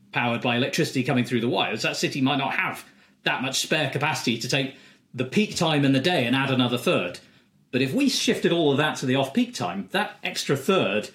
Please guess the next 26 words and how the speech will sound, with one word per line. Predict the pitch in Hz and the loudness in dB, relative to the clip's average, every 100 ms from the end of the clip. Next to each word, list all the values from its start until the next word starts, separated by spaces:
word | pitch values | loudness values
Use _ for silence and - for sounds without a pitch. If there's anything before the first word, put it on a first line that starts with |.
| _ _ _ - | _ _ _ -2
is | 180 | 0
available. | 170 202 370 - - - _ | 2 2 2 0 -4 -16 _
You | 185 | -6
know, | 151 127 | -4 -6
the, | 147 165 165 | -4 -2 0
the, | 151 | 0
the | 135 | 0
wires | 135 151 180 190 147 | 2 2 4 4 4
in | 147 | 4
the | |
street | 135 - 165 175 | 2 2 2 2
aren't | 139 123 | 2 4
gonna | 127 117 | 2 0
heat | 139 123 147 | 0 0 0
up. | 135 - - - | -2 -4 -18 -4
The | 135 | 0
wires | 135 165 180 151 | 2 2 2 4
in | 143 | 4
the | 123 | 4
house | 185 196 - | 2 0 0
aren't | 127 113 | 0 0
gonna | 123 117 | -2 -2
heat | 123 113 131 | -2 0 -2
up. | 139 - | -4 -6
You | 185 | -4
know, | 160 | -4